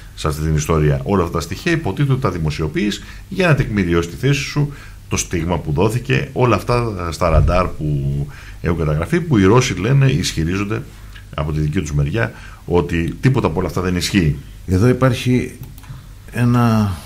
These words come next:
Speaker 2: μια εικόνα, ε, στο, στο ίντερνετ που δείχνει, είναι μια φωτογραφία στην ουσία.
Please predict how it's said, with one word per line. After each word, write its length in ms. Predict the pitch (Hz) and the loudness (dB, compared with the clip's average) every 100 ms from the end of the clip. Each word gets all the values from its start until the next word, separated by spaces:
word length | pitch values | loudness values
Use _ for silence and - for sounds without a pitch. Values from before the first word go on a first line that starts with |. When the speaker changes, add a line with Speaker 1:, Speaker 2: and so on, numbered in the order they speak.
| - - - | -16 -18 -8
Speaker 2:
μια 200 | 92 110 | -2 0
εικόνα, 460 | 107 107 113 92 95 - - - - - - - - 110 101 95 | 0 -2 0 0 -2 -6 -18 -20 -20 -20 -20 -20 -14 -10 -6 -6
ε, 40 | |
στο, 580 | 82 - 87 80 80 76 73 71 71 71 - - - - - - - - - - - - | -8 -6 -4 -2 -4 -4 -4 -4 -6 -8 -14 -20 -20 -20 -20 -20 -20 -20 -20 -20 -20 -18
στο 220 | - - 95 | -14 -2 2
ίντερνετ 460 | 92 82 80 87 - - - - - - - - - - - - - | 2 0 -2 -4 -6 -12 -16 -18 -18 -18 -20 -18 -18 -18 -20 -20 -14
που 100 | 90 | -8
δείχνει, 1300 | 85 110 123 - 120 120 113 107 101 98 95 90 92 95 - - - - - - - | -2 0 -2 -4 -2 2 2 2 2 0 0 -2 -4 -8 -12 -16 -16 -18 -20 -16 -2
είναι 140 | 120 | 0
μια 160 | 123 135 | 4 4
φωτογραφία 580 | 131 139 135 135 135 95 | 4 2 4 4 2 0
στην 160 | - | -2
ουσία. 280 | 85 - 82 | -6 -6 -8